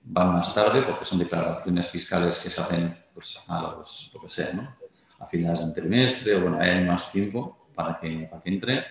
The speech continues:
y prioridad tres serían o bien muy de final de año, o, o incluso son módulos que, que, bueno, muchos no son necesarios, ¿no?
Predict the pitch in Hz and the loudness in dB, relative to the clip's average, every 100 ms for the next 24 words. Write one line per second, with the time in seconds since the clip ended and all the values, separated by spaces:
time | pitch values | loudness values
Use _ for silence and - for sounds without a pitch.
0 | - - - - 85 87 95 95 - 87 | -18 -16 -8 2 2 4 2 2 2 4
1 | 92 92 82 90 90 90 87 87 95 87 | 4 2 0 2 4 4 4 4 4 2
2 | - 92 87 90 95 104 123 123 - - | 0 0 2 4 4 2 0 -2 -8 -20
3 | _ - 85 80 76 - 80 82 80 - | _ -2 0 0 -6 -8 -10 -8 -10 -10
4 | 85 85 82 85 82 - - - - _ | -6 -4 -2 -4 -6 -8 -10 -12 -18 _
5 | _ - - - - _ _ - 85 - | _ -14 -14 -14 -18 _ _ -10 -10 -6
6 | 85 80 82 80 - - - - - 123 | -6 -4 -4 -6 -8 -14 -16 -20 -20 -20